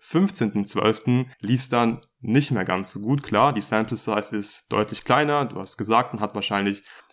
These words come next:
auch ein paar schlechtere Teams unterschätzt, wie zum Beispiel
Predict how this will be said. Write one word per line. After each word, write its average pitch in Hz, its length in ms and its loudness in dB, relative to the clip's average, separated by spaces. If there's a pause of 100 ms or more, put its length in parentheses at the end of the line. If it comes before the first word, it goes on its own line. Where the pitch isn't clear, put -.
auch 101 220 0
ein 110 120 -2
paar 104 380 4
schlechtere 120 500 0
Teams 117 360 -2
unterschätzt, 104 680 -2
wie 101 100 -8
zum 101 180 -4
Beispiel 101 640 0